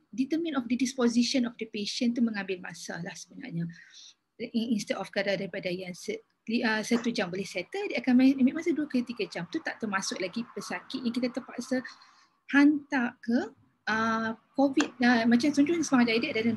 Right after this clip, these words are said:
non-covid hospital. Jadi kalau macam kata kita decide untuk hantar patient ni ke admitting hospital, so kita kena prepare in terms of the ambulance, in terms of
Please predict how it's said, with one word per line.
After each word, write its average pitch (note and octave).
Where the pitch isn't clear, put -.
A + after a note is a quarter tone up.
non-covid A3
hospital. F#3+
Jadi G#3+
kalau C4
macam B3
kata A#3+
kita A#3+
decide B3
untuk A#3+
hantar A#3
patient A3
ni C4
ke A#3
admitting C#4
hospital, G#3+
so -
kita C#4+
kena G#3
prepare G3
in G3+
terms G3+
of E3+
the -
ambulance, C4+
in G#3
terms A3
of -